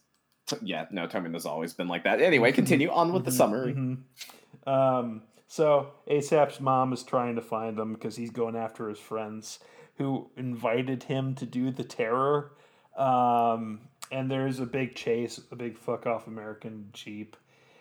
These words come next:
Speaker 2: And the terror bros are like, "Fuck those American perils," like, which is a sentiment I understand because look at
Speaker 1: Mm-hmm.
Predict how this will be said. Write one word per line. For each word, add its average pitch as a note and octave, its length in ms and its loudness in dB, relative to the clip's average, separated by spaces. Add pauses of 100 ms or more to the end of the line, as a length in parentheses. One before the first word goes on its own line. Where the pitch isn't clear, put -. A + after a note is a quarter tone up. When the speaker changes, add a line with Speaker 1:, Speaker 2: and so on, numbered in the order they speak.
(220)
Speaker 2:
And A#2+ 520 -2 (240)
the A#2 440 0
terror A#2+ 340 0
bros A#2 520 2
are G#2 80 -6
like, G#2 460 -6 (260)
"Fuck B2+ 300 -2
those A2+ 200 -4
American A2 520 -8
perils," A2 560 -4
like, G#2+ 260 -10 (680)
which - 420 -2
is D#3 140 -4
a E3 100 0
sentiment D3 440 4
I C3+ 200 6
understand A#2+ 680 0
because A2+ 560 -2
look D3+ 180 0
at C#3 100 4
Speaker 1:
Mm-hmm. A2 100 0